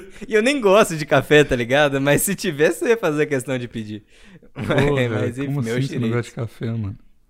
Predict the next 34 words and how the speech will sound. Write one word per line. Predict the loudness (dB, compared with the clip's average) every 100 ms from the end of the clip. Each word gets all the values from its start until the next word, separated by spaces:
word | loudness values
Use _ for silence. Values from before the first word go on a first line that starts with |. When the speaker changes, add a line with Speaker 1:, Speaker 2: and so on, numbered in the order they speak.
| _ _
Speaker 1:
Aí, | -4 0 0 0 0
aí | 0 0
eu | -2
fiquei | -4 -4 -2
nessa, | -2 -2 0 2
velho. | 4 4 4
Speaker 2:
Mas |
Speaker 1:
Aí, | 4 4 0 -2
Speaker 2:
aí? |
Speaker 1:
aí | 0 2
eu | 0 -4
falei | -6 0 0
com | 0
a |
mulher, | -4 -2 -2
então, | 0 -2
eu | -2
precisava | -6 -6 -2 0 -2 -4
ver | -2 -2
isso | -2 -4
aí | -2
logo, | 0 0 0 -2
porque | -4 -2 -2
o | 2
outro | 2 2 -2
cara... | -2 -4 -4 -6
Ah, | -8 -10 -12 _ -20
e | -16 -10
um | -2
outro | 0 0 0
detalhe | -6 -4 -4 -4 -6
da | -4 0
outra | 0 -2 -6
vaga | -4 -4 -4 -8